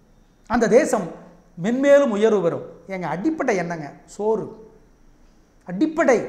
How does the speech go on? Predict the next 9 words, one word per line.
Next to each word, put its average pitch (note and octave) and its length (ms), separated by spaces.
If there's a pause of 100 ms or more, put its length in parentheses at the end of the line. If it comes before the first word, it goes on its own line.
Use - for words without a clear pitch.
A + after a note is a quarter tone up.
உணவு. F#3+ 360 (640)
"வெறும் F3+ 300
சோற்றுக்கோ D4 640
வந்தது A#3+ 300
இந்த G#3+ 160
பஞ்சம்" G3+ 440 (200)
என்பார் A3+ 360
மகாகவி F#3+ 440
பாரதி. E3+ 380